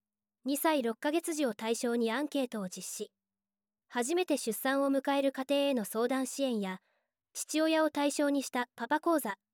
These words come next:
パパ講座同窓会の実施。学校園教育活動支援事業。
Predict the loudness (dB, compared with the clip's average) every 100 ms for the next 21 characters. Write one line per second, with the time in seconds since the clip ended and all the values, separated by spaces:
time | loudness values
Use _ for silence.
0 | -10 -2 0 4 2 2 -2 0 0 2
1 | 0 0 -6 -6 -8 -8 -8 -10 -10 -12
2 | _ _ _ _ _ _ -6 -4 -2 2
3 | 2 2 0 2 2 2 -2 -4 -2 2
4 | 2 2 0 0 0 -2 -2 -4